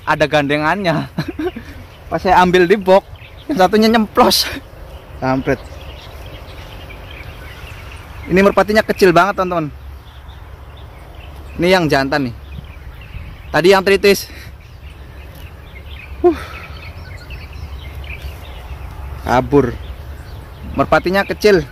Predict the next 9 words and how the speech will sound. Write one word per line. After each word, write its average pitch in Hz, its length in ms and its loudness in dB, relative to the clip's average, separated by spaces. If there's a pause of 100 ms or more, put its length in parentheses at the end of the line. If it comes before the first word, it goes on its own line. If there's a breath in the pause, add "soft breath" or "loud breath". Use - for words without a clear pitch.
(280)
buat 147 160 4
pegangannya 160 480 2
enak 190 80 0
banget. 175 240 4 (4000)
Ini 180 160 6
yang 180 80 6
warna 175 240 4
metris 170 400 2
ya. 139 160 4